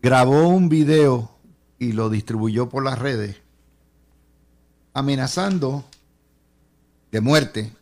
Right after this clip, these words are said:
al gobernador de Puerto Rico y a su familia, a los policías, y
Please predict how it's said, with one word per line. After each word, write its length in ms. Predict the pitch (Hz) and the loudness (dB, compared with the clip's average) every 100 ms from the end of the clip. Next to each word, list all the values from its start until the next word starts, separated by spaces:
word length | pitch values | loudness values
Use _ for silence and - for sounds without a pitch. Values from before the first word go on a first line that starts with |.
| _ _ _ _ _ _ _ _ _ | _ _ _ _ _ _ _ _ _
al 160 | 113 107 | -6 -4
gobernador 480 | 107 107 107 117 | -2 -2 -2 -2
de 80 | 147 | 0
Puerto 300 | 135 139 139 | 0 -2 -2
Rico 280 | 123 139 143 | -2 -2 -2
y 60 | 131 | -2
a 100 | 120 | -2
su 180 | 139 | -6
familia, 580 | 117 139 147 123 117 113 _ _ _ _ _ _ _ _ _ | -6 -2 -2 -4 -6 -10 _ _ _ _ _ _ _ _ _
a 60 | 120 | -8
los 140 | 113 | -8
policías, 680 | - 117 110 - 147 110 107 _ _ _ _ _ _ _ _ _ _ _ _ _ _ _ _ - | -8 -8 -8 -4 -4 -4 -10 _ _ _ _ _ _ _ _ _ _ _ _ _ _ _ _ -4
y 360 | 190 247 - | -2 -2 -6